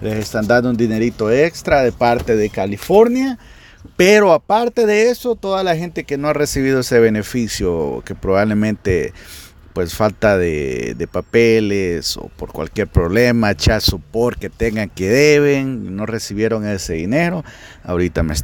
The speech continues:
me imagino que están en una condición crítica debido a que, pues, la renta sigue llegando, la comida se sigue consumiendo y, pues, no, no, no se mira una definición completa de un plan que, que vaya a funcionar.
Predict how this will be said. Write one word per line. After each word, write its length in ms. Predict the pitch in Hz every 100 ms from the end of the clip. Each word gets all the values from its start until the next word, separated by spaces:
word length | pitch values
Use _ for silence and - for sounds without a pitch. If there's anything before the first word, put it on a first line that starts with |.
| -
me 100 | 95
imagino 380 | 85 85 87 85
que 80 | 80
están 280 | - 80
en 60 | 80
una 200 | 82 80
condición 560 | - 80 71 - 76 73
crítica 480 | 110 147 - - 78
debido 360 | 69 80 82
a 40 | 76
que, 200 | - -
pues, 240 | - -
la 100 | 69
renta 400 | - 90 85 80
sigue 320 | - 73 69
llegando, 640 | 65 80 113 127 139 - 50
la 140 | -
comida 460 | - - 73 87 71
se 160 | - 67
sigue 300 | - 78 69
consumiendo 960 | 65 64 - 98 123 131 131 127 127 - - - - - - - - -
y, 540 | 85 92 92 92 87 85
pues, 540 | - 82 80 76 - 78
no, 680 | 82 85 92 92 98 101 104
no, 300 | 101 98 98
no 140 | 101
se 220 | 95 110
mira 800 | 101 104 107 107 107 104 104 101
una 260 | 95 104 110
definición 800 | 113 - 95 92 78 - 110 110
completa 1160 | - 101 85 104 110 120 - 101 101 98 90
de 120 | 87 92
un 200 | 101 98
plan 440 | - 98 107 107
que, 680 | - 87 80 76 71 62 64
que 140 | - 90
vaya 220 | 85 101
a 20 |
funcionar. 680 | - 101 - 82 82 127